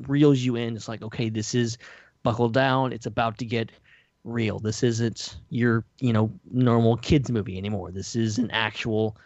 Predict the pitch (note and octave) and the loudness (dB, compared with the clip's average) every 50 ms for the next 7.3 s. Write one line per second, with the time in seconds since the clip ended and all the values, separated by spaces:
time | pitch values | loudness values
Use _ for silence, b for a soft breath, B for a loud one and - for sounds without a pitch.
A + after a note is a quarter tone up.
0 | b b b b b b _ _ _ - - - - - C3 A#2 A2 - - E3 | b b b b b b _ _ _ -16 -12 -8 -2 0 0 0 0 0 -2 0
1 | D#3 C#3 - - C#3 B2+ B2 A#2 - C3 A2+ G2+ A2+ A2+ A2 G#2+ - C3+ B2 B2 | 0 -2 -2 -6 -6 -6 -8 -8 -10 -10 -8 -6 -6 -8 -6 -4 -2 -2 0 0
2 | A#2+ A#2 A2+ A2+ A2+ G#2+ G#2+ G#2+ - _ _ _ _ _ _ _ _ _ _ _ | 0 -2 -2 -4 -6 -6 -8 -12 -14 _ _ _ _ _ _ _ _ _ _ _
3 | _ _ - - A2+ G#2+ G2+ G2 G2 G2+ - F#3+ F#3 B2 A2 - - - - A2+ | _ _ -14 -12 -10 -10 -10 -10 -12 -14 -14 -8 -4 -4 -4 -4 -6 -12 -6 -4
4 | A#2 A2 A2 A2 G#2+ G2 - - - - _ _ _ _ _ - F#3+ A#2 A2 G#2+ | 0 0 2 0 0 -2 -6 -10 -14 -16 _ _ _ _ _ -8 -2 2 2 2
5 | G#2 G#2 G2+ G#2 G#2 - - - G#2 G2+ - - - G#2+ G#2+ G2+ G2+ G2+ F#2+ G2 | 2 2 0 -2 -4 -8 -8 -8 -8 -8 -8 -6 -2 0 4 4 4 2 0 -4
6 | G#2 G2+ G2 F#2 - - G#2+ G2+ G#2 A2 G#2 F#2 F2+ F#2 A2 - - G2+ E2+ - | -6 -6 -6 -6 -4 -4 -4 -4 -4 -4 -4 -6 -6 -6 -6 -6 -4 -4 -4 -6
7 | - - - F#2 G2 F2+ | -6 -6 -6 -6 -6 -6